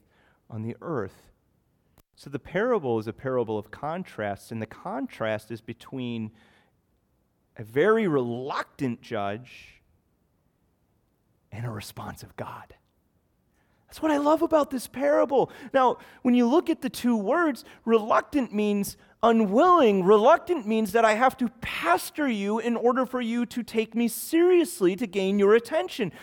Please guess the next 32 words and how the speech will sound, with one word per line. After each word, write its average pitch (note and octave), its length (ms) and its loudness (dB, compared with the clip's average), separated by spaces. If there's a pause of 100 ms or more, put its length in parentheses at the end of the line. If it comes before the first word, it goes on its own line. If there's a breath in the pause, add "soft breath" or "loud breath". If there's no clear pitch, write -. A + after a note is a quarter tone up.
(160 loud breath)
Responsive C#4+ 760 0
is C4 120 -6
totally A#3 380 2
different. F4 480 -2 (220 loud breath)
Responsive G3 760 0
means C#3+ 380 -2
ready. D#3 640 0 (320 loud breath)
It G3 240 6
means D3 440 2
interested. C4+ 920 4
It B3+ 280 -4
means A3+ 360 0
enthusiastic. A#3+ 1300 0 (260 loud breath)
That's - 240 4
why F4 220 6
we C4 220 0
have - 500 0
to D#4+ 120 -2
correct C4 520 2
a A3+ 60 2
common F3+ 500 -2
misperception D#3+ 800 -4
about B2+ 380 -2
this F3+ 240 0
parable. D#4 640 -4 (420 loud breath)
Oftentimes A3+ 840 2
when G3 160 -2
we G3+ 140 -2
hear A#3 260 0
this B3+ 200 -4
parable G3+ 440 2
taught, E3 460 0